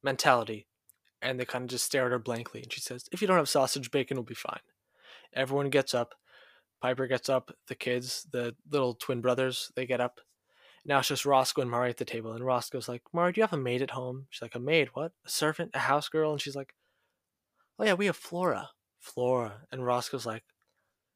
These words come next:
"For the next few months, you're a part of the family, so I'm treating you just like my other kids.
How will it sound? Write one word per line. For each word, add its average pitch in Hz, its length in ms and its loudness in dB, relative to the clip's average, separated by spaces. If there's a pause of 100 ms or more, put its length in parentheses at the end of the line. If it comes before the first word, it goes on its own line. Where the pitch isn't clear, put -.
(160)
"For 165 100 -4
the 175 80 4
next 196 220 0
few 170 120 -8
months, 170 240 -2
you're 185 100 4
a 165 40 6
part 151 280 8
of - 280 -2 (320)
the 131 80 -4
family, 156 440 2
so 139 280 0
I'm 160 120 4
treating 147 360 -2
you 151 240 -2 (480)
just - 180 -4
like 175 160 0
my 147 100 2
other 139 160 4
kids. - 440 -6